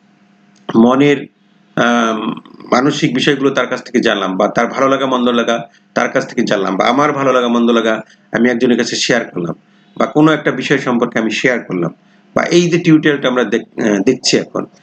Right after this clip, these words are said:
এই টিউটোরিয়ালটা আমরা, আহ, এই যে, এ-, এই টিউটোরিয়ালগুলো আমি শেয়ার করলাম,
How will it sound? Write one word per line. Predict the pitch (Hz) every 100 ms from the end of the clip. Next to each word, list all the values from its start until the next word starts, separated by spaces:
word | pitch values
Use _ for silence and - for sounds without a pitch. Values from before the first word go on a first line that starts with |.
| _ -
এই | 131 131
টিউটোরিয়ালটা | 151 156 160 147 139
আমরা, | 127 123 110 - _ _ -
আহ, | 110 107 -
এই | - 135
যে, | 139
এ-, | 120 - 117 107
এই | 139 -
টিউটোরিয়ালগুলো | 151 151 156 151 143
আমি | 139
শেয়ার | - 151 139
করলাম, | - 95 87 82